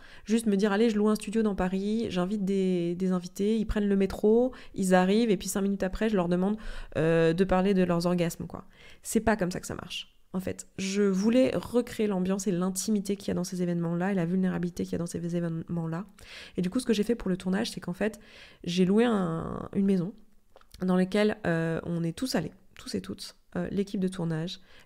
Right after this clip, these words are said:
les personnes qui participaient au set et aussi des personnes qui étaient là en soutien et qui avaient juste envie de participer au projet sans forcément être en caméra. Parce que vous savez comme moi que malheureusement ces sujets-là sont des sujets tabous dans notre société et que tout le monde ne peut pas, pour des raisons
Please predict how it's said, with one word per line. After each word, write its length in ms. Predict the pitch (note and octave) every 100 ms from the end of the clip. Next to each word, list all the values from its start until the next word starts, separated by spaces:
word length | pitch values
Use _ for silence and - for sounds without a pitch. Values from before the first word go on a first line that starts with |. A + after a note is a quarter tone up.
| -
les 100 | G3
personnes 280 | G3 G3 G#3
qui 100 | -
participaient 400 | F#3 - - F3
au 40 |
set 280 | F3 F#3 -
et 100 | G3+
aussi 260 | G3 F#3+ A#3+
des 120 | G#3+
personnes 380 | F#3+ F#3 A3 A#3+
qui 200 | - F3+
étaient 160 | F#3
là 180 | F#3 G3+
en 80 | F#3+
soutien 560 | F#3 - G3 - A3 F4 - - - - -
et 80 |
qui 120 | G3 G3
avaient 120 | G3
juste 240 | G#3 C#4
envie 200 | A3 A3+
de 100 | A3
participer 800 | F#3 - A#3 A#3 - A3 G#3 F#3+ G#3
au 40 |
projet 360 | G3 - F#3+ B3
sans 240 | - A#3+
forcément 340 | A3+ A3 G#3+ G#3+
être 160 | A3
en 60 | F#3+
caméra. 340 | F#3+ F#3+ -
Parce 200 | - -
que 160 | - F3 -
vous 180 | F3 F3
savez 240 | F#3 F3
comme 160 | F3+ F3
moi 240 | F3 G#3+
que 180 | A3 F3+
malheureusement 440 | E3+ E3+ E3+ G3
ces 100 | G3+
sujets-là 320 | F#3 F3+ F#3
sont 140 | F#3 F3
des 100 | E3+
sujets 260 | - E3+
tabous 300 | E3+ G3 F#3+
dans 120 | G3+ F3+
notre 180 | E3+
société 320 | F3+ F3+ A#3+ D#4 - - - -
et 80 | F#3
que 80 | G3
tout 160 | F#3 A#3+
le 60 |
monde 140 | B3 A#3
ne 80 |
peut 140 | A3 G3
pas, 240 | F#3 F3+
pour 200 | A3 F3+
des 100 | F#3
raisons 340 | F#3 F#3 F#3+